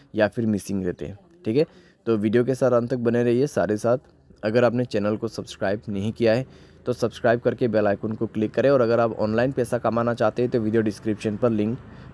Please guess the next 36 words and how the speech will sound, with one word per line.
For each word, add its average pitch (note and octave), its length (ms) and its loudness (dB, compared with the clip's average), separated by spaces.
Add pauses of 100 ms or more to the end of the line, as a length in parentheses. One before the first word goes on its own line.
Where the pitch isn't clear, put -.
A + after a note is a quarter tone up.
मिल G#2+ 200 2
जाएगा। E2 320 2 (460)
चलिए A#2+ 220 6
वीडियो A2+ 260 2
शुरू F#2+ 240 -4
करते E2 280 -4
हैं। - 100 -10 (560)
तो D3 100 4
दोस्तों, C3 400 2 (1400)
सबसे A2+ 340 0
पहले A2 280 0
तो - 280 0
आपको G#2+ 320 -2
ये G#2 220 0
चेक G#2+ 240 -6
करना G#2 220 -2
है A2+ 60 -2
कॉन्टैक्ट F#2 420 -6
पे A#2+ 120 -4 (640)
कि C3 260 -2 (840)
आपका A2+ 280 -2
यहाँ A2+ 240 2
पे C3 160 -2
all A2 240 -2
contact G#2+ 360 -4
सेलेक्ट G2+ 320 -6
किया G2+ 160 -2
हुआ F#2+ 260 0
है A2 100 0
या A#2 120 2
नहीं F#2+ 260 -6
है। E2 80 -10 (300)
अगर A#2 240 0
नहीं A2 300 -2
है C#3 100 0 (520)
तो C3+ 240 0